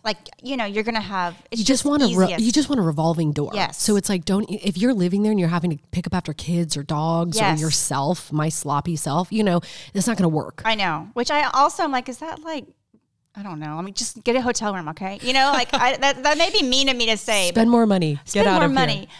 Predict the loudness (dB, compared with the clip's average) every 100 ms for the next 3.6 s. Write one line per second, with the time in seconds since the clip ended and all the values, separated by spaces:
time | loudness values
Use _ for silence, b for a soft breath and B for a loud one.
0 | B -4 -2 2 2 2 0 -2 -4 -2
1 | 0 2 0 -4 -2 2 2 2 -2 -6
2 | -6 -4 -4 -4 -6 -4 2 2 2 0
3 | 2 4 4 4 0 -4